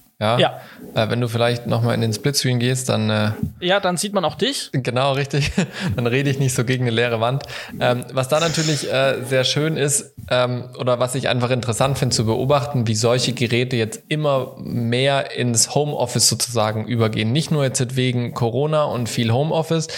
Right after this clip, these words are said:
Speaker 1: sondern weil tatsächlich die Leute auf der einen Seite einen höheren Anspruch haben, beziehungsweise die Technik teilweise auch vielleicht ein bisschen anspruchsvoller wird, ähm,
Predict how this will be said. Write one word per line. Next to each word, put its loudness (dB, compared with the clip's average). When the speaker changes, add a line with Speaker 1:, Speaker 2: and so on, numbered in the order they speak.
Speaker 1:
sondern 0
weil 0
tatsächlich 0
die -4
Leute 0
auf 0
der 0
einen -2
Seite 0
einen 0
höheren 2
Anspruch 0
haben, 2
beziehungsweise 2
die -4
Technik 0
teilweise 2
auch 0
vielleicht 0
ein 0
bisschen 0
anspruchsvoller 0
wird, -2
ähm, 2